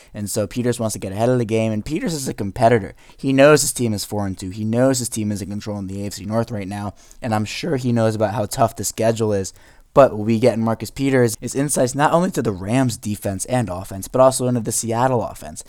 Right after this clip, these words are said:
and then the San Francisco offense, because Peters has played against the forty-niners offense. Peters has played against Russell Wilson firsthand, and so that's gonna be valuable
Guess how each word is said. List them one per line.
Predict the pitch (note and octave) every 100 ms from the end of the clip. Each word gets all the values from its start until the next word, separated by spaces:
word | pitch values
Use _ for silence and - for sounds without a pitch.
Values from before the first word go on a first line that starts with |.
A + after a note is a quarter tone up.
| - -
and | C3
then | C3
the | B2+
San | C3 B2+
Francisco | B2+ A#2 B2+ B2+ - G2+
offense, | F2 - E2+ E2+ -
because | C#3 C3
Peters | C#3 C#3+ C#3
has | B2
played | - B2 C3+
against | C3+ A#2 -
the |
forty-niners | G2+ G#2+ G2+ F#2+ F#2 F2+
offense. | E2+ - E2+ -
Peters | B2 C3+ C3
has | A#2
played | - A#2 B2+
against | B2+ A#2+ -
Russell | A2+ - G#2+
Wilson | B2+ C#3+ - - -
firsthand, | - - E3 D#3+ - E3 C4+ G2+
and | G2+
so | -
that's | G#2 D#3 -
gonna | G#3+ G#3
be | C3
valuable | A2+ A2 E3+ G3 A2+ G#2